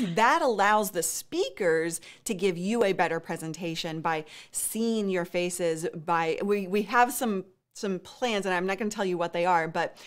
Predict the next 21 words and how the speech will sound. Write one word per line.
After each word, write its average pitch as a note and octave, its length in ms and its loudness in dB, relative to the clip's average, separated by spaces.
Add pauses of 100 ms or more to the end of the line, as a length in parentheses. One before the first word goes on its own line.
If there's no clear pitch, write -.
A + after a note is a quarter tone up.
(140)
we F#3+ 100 0
have A3+ 240 4
some G3 340 -2
tools F#3+ 640 0 (280)
for A#3 360 6
you F3 400 0
to F#3+ 160 -4
be F#3 220 -2
able F3 300 0
to E3+ 320 -2 (540)
let F#3 480 4
the G3 80 0
speakers E3 480 -6
know D#3 460 -4
how D#3+ 600 -4
they're D#3+ 200 -4
doing D3 500 -8
during D#3 340 -6
the D3 80 -10
sessions D3 560 -8
and, C#3+ 320 -10